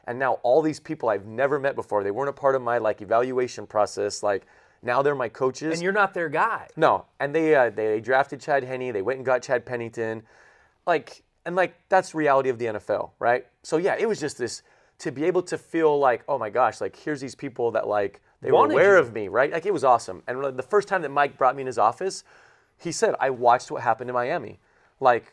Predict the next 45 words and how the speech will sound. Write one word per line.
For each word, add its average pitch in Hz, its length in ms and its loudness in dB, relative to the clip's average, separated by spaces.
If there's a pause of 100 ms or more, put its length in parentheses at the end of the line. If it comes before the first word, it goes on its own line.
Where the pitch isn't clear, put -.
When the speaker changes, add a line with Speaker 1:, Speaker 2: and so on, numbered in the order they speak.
(120)
Speaker 1:
we 151 100 -4
graded 131 400 -2
you. 139 320 -8
Kyle 143 240 4
graded 110 380 -6
you. 120 160 -6
We 120 100 -14
saw 156 220 2
what 143 160 0
happened. 113 440 -4 (760)
We 139 140 -6
knew. 156 600 2 (500)
So, 143 300 -2 (180)
hey, 170 120 -2
we're 135 140 2
excited 139 280 -2
to 127 60 -6
have 147 160 0
you 139 80 -10
here. 95 280 -8 (180)
And, 113 240 -6
uh, 110 320 2
work 120 200 -4
hard. 143 280 4
And 98 80 -8
we're 110 100 -8
gonna, 117 160 -8
you 110 120 -10
know, 113 200 -6 (680)
we're 131 140 -2
gonna 123 240 -6
give 123 140 -6
you 139 40 0
an 143 80 -2
opportunity 147 360 -4
to 135 60 -10
see 156 80 -8
what 143 160 -8
you 147 60 -8
can 131 140 -12
do." 147 140 0
That 120 120 -4
was 123 100 -12
so 190 280 -4
exciting. 98 540 -4